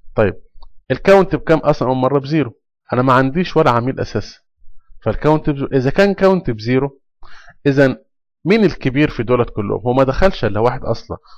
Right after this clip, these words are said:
طالما أنت ما أدخلتش أي بيانات لسه، يبقى أول واحد داخل يعتبر هو، هو الكبير. ما هو أنا ما فيش بيانات دخلت قبل كده، فاللي دخل حاليًا ده أبو ألف يعتبر هو الماكس. يعني الماكس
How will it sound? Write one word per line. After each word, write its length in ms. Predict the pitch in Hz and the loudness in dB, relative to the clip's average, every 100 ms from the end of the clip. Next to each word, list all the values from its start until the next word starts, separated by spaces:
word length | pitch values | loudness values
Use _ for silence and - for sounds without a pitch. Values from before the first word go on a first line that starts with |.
| _ | _
طالما 280 | - 131 147 | 2 4 4
أنت 160 | 143 - | 2 -2
ما 240 | 104 - | -4 -4
أدخلتش 640 | - - 143 123 - - - | -6 0 0 0 -8 -14 -2
أي 220 | 147 131 | 0 0
بيانات 540 | 104 107 104 117 123 - | 2 2 2 0 -4 -4
لسه، 320 | 117 - 117 _ _ _ - | -8 -4 -6 _ _ _ -4
يبقى 240 | 120 113 156 | -2 4 6
أول 220 | 175 170 | 6 4
واحد 260 | 180 147 | 2 0
داخل 340 | 131 165 151 123 | 2 2 2 -4
يعتبر 380 | 131 139 127 117 | -2 0 0 0
هو، 180 | 135 | 2
هو 220 | 120 143 135 | 2 4 2
الكبير. 440 | - 160 175 117 98 | 0 -4 -4 -6 -6
ما 140 | 95 | -2
هو 40 | |
أنا 100 | 113 | 0
ما 120 | 113 117 | 0 -2
فيش 180 | 147 | -2
بيانات 360 | 131 117 110 120 | 0 0 2 -4
دخلت 600 | 104 123 - 101 95 - - | 0 0 0 -6 -6 -10 0
قبل 240 | 135 117 107 | 0 0 -6
كده، 300 | 135 135 - - _ - - | -2 -2 -4 -16 _ -14 2
فاللي 260 | 127 123 | 2 2
دخل 280 | 127 202 - - | 2 2 2 -2
حاليًا 400 | 131 120 131 120 110 | 0 2 2 0 2
ده 100 | 104 | 0
أبو 200 | 98 110 | 0 0
ألف 180 | 110 - - _ - | -2 -6 -20 _ -14
يعتبر 440 | 113 - 127 107 107 | -12 0 2 2 0
هو 120 | 104 | -2
الماكس. 480 | 101 95 - - - - _ - | -2 -6 -8 -16 -20 -20 _ 2
يعني 220 | 113 120 | 2 2
الماكس 580 | 123 151 151 - - | 0 0 -2 -10 -20